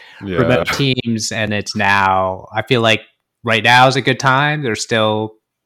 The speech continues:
Speaker 2: it's now, like, interesting to hear again, maybe. <laughs> We'll see.
Speaker 1: Yeah. Yeah, and also, like, it's not like,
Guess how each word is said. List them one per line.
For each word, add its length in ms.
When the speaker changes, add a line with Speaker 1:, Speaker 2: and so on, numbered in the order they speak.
Speaker 2:
it's 220
now, 220
like, 260
interesting 520
to 60
hear 220
again, 320
maybe. 380
<laughs> 300
We'll 100
see. 140
Speaker 1:
Yeah. 360
Yeah, 200
and 100
also, 240
like, 220
it's 180
not 200
like, 320